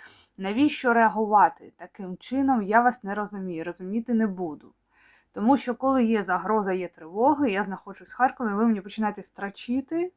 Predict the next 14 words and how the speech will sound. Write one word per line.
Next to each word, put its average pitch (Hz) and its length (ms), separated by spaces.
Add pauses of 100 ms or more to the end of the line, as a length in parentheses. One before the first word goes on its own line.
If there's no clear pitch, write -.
це 247 280
зайве. 160 400 (580)
Це 240 140
реально 208 400
зайве. 160 520 (640)
Бо 190 180
буду 233 280
блокувати 226 600
за - 100
таке - 280 (120)
навіть. - 280 (720)
Я 240 180
хочу 302 420
поваги 202 440